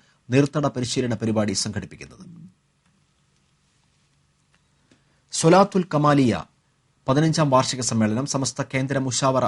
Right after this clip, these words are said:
അംഗം ടി പി അബൂബക്കർ ഉസ്താദ് ഉദ്ഘാടനം ചെയ്തു. യു പി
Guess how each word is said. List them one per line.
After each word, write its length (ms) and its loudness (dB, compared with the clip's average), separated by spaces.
അംഗം 360 -4
ടി 120 -6
പി 260 -4
അബൂബക്കർ 460 -4
ഉസ്താദ് 460 -6
ഉദ്ഘാടനം 400 -6
ചെയ്തു. 220 -8
യു 120 4
പി 220 2